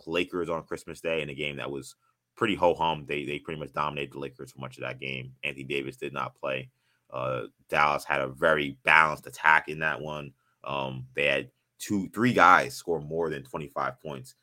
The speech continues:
Uh, Luka Doncic, the all-world, uh, all-everything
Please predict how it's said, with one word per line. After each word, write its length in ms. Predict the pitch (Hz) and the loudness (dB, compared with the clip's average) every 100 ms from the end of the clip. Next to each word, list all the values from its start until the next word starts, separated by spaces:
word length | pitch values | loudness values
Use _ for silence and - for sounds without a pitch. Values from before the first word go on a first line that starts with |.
| _ _ - | _ _ -16
Uh, 60 | 65 | -10
Luka 260 | 69 85 | -6 -4
Doncic, 640 | 82 78 76 78 73 - - _ _ | 0 0 0 -2 -8 -10 -18 _ _
the 80 | - - | -8 0
all-world, 640 | 71 71 71 69 69 65 _ | 0 0 -4 -4 -8 -12 _
uh, 200 | 65 62 60 _ _ | -10 -10 -12 _ _
all-everything 800 | - 71 73 73 69 69 69 67 | -4 -2 0 0 -2 -6 -6 -6